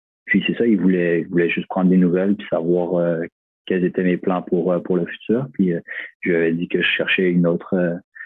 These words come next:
une autre équipe en, en Europe, mais que jusqu'à ce moment-là, j'avais rien trouvé. Puis là, il m'a demandé si je voulais venir m'entraîner avec l'équipe. J'avais dit oui.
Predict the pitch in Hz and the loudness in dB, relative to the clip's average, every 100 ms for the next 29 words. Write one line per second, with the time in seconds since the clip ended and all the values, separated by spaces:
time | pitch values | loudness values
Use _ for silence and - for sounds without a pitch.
0 | - - - - 101 95 104 - 104 98 | -18 -20 -10 0 2 2 -2 -2 -2 0
1 | 92 87 87 92 92 87 92 107 95 85 | 0 0 0 2 2 2 2 0 0 -2
2 | 90 87 87 85 82 85 87 - 87 95 | 0 2 2 2 2 0 -2 -4 -2 2
3 | 92 90 95 85 85 90 - - 85 92 | 2 2 0 0 0 -2 -4 -8 -2 0
4 | 117 - 92 87 85 85 80 87 - - | 0 0 0 0 -2 -2 -4 -4 -6 -10
5 | - 80 85 82 78 - 87 82 - - | -6 -6 -4 -8 -10 -6 -4 -2 -4 -10
6 | _ 202 208 190 - 82 170 - - | _ -2 0 -2 -4 -4 -2 2 2